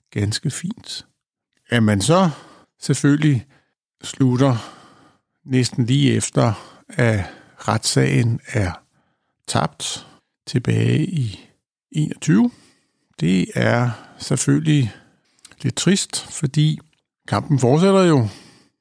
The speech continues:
Der er jo stadig store problemer med Frederiksberg Boligfonds økonomi. Der er stadig retssagen i Svalegården, og ikke mindst udløberen af alt det her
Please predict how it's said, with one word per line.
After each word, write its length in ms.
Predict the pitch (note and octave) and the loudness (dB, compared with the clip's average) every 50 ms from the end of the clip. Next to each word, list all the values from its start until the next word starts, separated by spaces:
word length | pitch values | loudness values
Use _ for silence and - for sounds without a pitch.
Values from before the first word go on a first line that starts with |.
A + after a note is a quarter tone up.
| _ _ _ _ - - | _ _ _ _ -10 -4
Der 60 | C3 | -2
er 40 | B2 | 0
jo 80 | A#2+ A2+ | 0 -2
stadig 400 | G#2 - - A#2+ A#2+ C3+ D#3 D#3 - | -2 -2 0 2 2 2 2 0 -4
store 340 | - - - B2 A#2+ B2+ B2 | -6 -4 0 0 0 0 0
problemer 580 | - C#3 A#2+ - B2 B2+ C3 C3+ C3 B2+ A#2+ G#2+ - - _ _ _ - | -2 -4 -4 -2 0 0 0 2 2 2 0 0 -2 -8 _ _ _ -2
med 300 | A#2+ A2 G#2 G2 F2+ E2 | 0 0 2 0 0 -4
Frederiksberg 640 | - - B2 G#2+ G2+ - - - B2+ A#2+ A2+ G#2+ - | -4 -4 -4 -4 -4 -4 -4 -2 -2 -2 -2 -4 -4
Boligfonds 760 | - C3 B2+ C3 C#3+ C3 - - B2+ C3 - - - - - - - | -2 0 2 2 2 0 -2 -2 -4 -4 -4 -8 -16 -16 -20 -20 -20
økonomi. 580 | - - - B2+ B2+ D3+ G#3 C#4 A#3 - - - _ _ _ _ _ _ _ _ _ - | -14 -6 -2 0 2 2 2 0 -4 -8 -10 -16 _ _ _ _ _ _ _ _ _ -8
Der 60 | A#2+ | -4
er 140 | G#2 G2+ G2 | -2 -2 -2
stadig 480 | F#2 - - A2+ A2 A2 A#2 C3 C#3 C3+ - - - _ _ _ _ _ _ _ _ _ _ _ - - | -2 -2 -2 -2 0 2 2 2 0 0 -4 -12 -18 _ _ _ _ _ _ _ _ _ _ _ -4 -2
retssagen 580 | A#2 A#2 - - - C3+ A#2 A#2 B2 B2 G3 E3 | -2 -2 -2 -2 -2 -2 0 0 0 -2 -2 -2
i 140 | B2+ G#2+ F#2+ | -4 -4 -4
Svalegården, 840 | - - - A#2+ C3 F3 A3 A#3+ - A#3 A3 G#3+ G#3 G3+ G3 F#3 - - - _ _ _ _ _ _ | -6 -4 0 0 2 2 2 0 0 0 0 0 0 0 0 -2 -4 -12 -20 _ _ _ _ _ _
og 360 | E3 B2+ A2 A#2+ C3+ C#3+ - - - | -4 -2 0 0 0 -2 -4 -8 -6
ikke 260 | G#3+ D3 C#3 E3 E3+ | -2 0 2 2 2
mindst 680 | E3 G#3+ B3 A3 - - - - - - - - - - _ _ _ _ - | 2 2 2 0 -2 -4 -6 -6 -8 -12 -14 -14 -14 -18 _ _ _ _ -4
udløberen 760 | D#3+ C#3+ C#3 C#3 E3 F3+ F3+ E3 F3+ F3 E3+ D#3 D3+ C#3 - - _ _ _ _ _ _ _ _ _ | 0 0 2 2 2 2 2 2 0 0 2 2 0 -2 -4 -8 _ _ _ _ _ _ _ _ _
af 280 | - C#3 B2 A#2 A2 F#2+ - - | -2 0 0 0 0 -2 -6 -8
alt 280 | F#3+ C3+ B2+ C3 C3+ | -4 -2 -2 -2 -2
det 120 | D#3 C#3+ B2 | 0 0 0
her 260 | C3+ D3 - - | 0 0 -2 -2